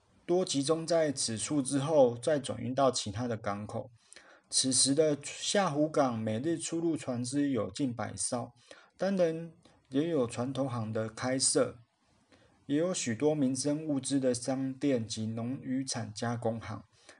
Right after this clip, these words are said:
街道相当的热闹。全盛时期大约有两千户人家，据说当时还有很多的酒店。自从清朝的末年一直到道光年间，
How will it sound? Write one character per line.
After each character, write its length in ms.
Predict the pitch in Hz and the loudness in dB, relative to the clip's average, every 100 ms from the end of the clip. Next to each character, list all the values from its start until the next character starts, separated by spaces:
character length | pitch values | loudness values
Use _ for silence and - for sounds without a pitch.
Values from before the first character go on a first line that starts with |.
| - | -4
街 160 | 160 165 | 0 2
道 220 | 165 147 | 4 2
相 300 | - 151 143 | 0 -2 -2
当 200 | 143 143 | -2 0
的 140 | 113 | 0
热 160 | 120 120 | 2 0
闹。 320 | 117 120 - - - _ _ | -2 -4 -8 -18 -20 _ _
全 260 | - 147 160 | -6 -4 0
盛 240 | 226 214 | 2 2
时 280 | 165 139 160 | 0 0 0
期 340 | - 127 123 | 2 2 0
大 240 | 123 147 143 | 2 2 4
约 220 | 143 139 | 2 4
有 180 | 120 127 | 6 4
两 240 | 110 101 | 2 -2
千 260 | - 123 123 | -2 -2 -2
户 240 | 131 110 | -2 -2
人 220 | 101 101 | -4 -6
家， 320 | 104 110 110 - _ _ _ _ _ _ _ - - - _ - | -4 -4 -4 -12 _ _ _ _ _ _ _ -20 -20 -20 _ -4
据 140 | 214 | -2
说 320 | 190 196 190 | 2 6 6
当 220 | 190 190 | 6 0
时 200 | 175 151 | 0 0
还 200 | 131 139 | 2 2
有 120 | 156 160 | 0 0
很 320 | 131 110 107 | 0 -4 -2
多 280 | 131 139 139 | 2 4 4
的 240 | 135 110 | 4 2
酒 320 | 107 - - - | 0 -6 -8 -6
店。 260 | 135 120 - _ _ - - - _ - | -6 -6 -12 _ _ -20 -20 -20 _ -6
自 180 | 214 | -2
从 240 | 180 160 156 | 0 0 0
清 220 | 185 190 | -2 0
朝 200 | 165 147 | 2 2
的 160 | 135 135 | 4 4
末 300 | 170 165 127 | 4 4 2
年 320 | 110 110 110 | 0 0 -2
一 140 | 160 | -6
直 180 | 156 135 | -4 -2
到 280 | 131 143 135 | 2 2 4
道 180 | 139 131 | 4 2
光 260 | 135 139 | 2 0
年 220 | 131 117 117 | 0 0 0
间， 340 | 123 117 | 0 0